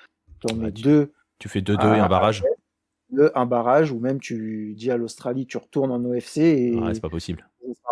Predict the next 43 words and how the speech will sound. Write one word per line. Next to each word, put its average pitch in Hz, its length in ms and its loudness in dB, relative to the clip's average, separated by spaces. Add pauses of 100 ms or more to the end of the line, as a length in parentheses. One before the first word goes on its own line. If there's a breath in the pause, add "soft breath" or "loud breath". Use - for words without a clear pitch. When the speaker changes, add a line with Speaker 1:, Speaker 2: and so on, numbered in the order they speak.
Speaker 1:
impossible. - 440 -2 (420 loud breath)
Mais 131 60 -2
l'objectif, 127 460 0
ça 147 100 -2
serait - 160 -2
aussi 131 200 -4
de - 60 -12
faire - 180 -2
ça, 151 200 2
c'est - 140 -10
de 107 120 -8
réduire 123 640 0
géographiquement 123 720 -4
cette 113 220 -4
zone. 117 280 0 (160)
Speaker 2:
Ouais. 85 120 -2 (240)
Speaker 1:
Parce - 140 -18
que 120 100 -10
c'est, - 80 -12 (220)
c'est, - 300 -8
c'est - 180 -6
beaucoup 131 240 0
trop 147 200 0
gros. 120 380 0
En - 80 -12
fait, 139 200 -2
le 143 80 0
problème, 147 440 2
c'est - 120 -6
que - 80 -16
c'est - 120 -6
trop - 180 -2
gros 131 340 2
et - 100 -14
que - 80 -14
ça 127 100 -2
veut 120 100 -4
satisfaire 123 680 -6 (520)
deux 139 180 4
marchés 156 420 -2
qui - 100 -18
sont 107 140 -8
différents. 135 520 -6